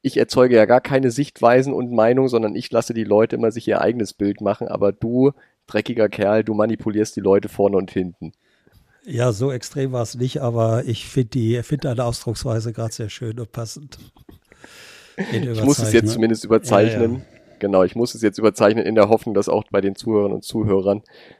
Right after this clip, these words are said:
Speaker 1: deutlich <laughs> ist, dass es eine Überzeichnung ist, aber darauf, ja.
Speaker 2: Ja, naja,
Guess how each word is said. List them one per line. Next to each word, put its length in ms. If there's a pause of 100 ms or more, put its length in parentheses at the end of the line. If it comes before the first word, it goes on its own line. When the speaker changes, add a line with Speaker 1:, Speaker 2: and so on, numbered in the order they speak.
(120)
Speaker 1:
deutlich 500
<laughs> 40
ist, 360 (380)
dass 160
es 120
eine 100
Überzeichnung 960
ist, 120
aber 240 (500)
darauf, 360 (100)
ja. 300
Speaker 2:
Ja, 320 (680)
naja, 380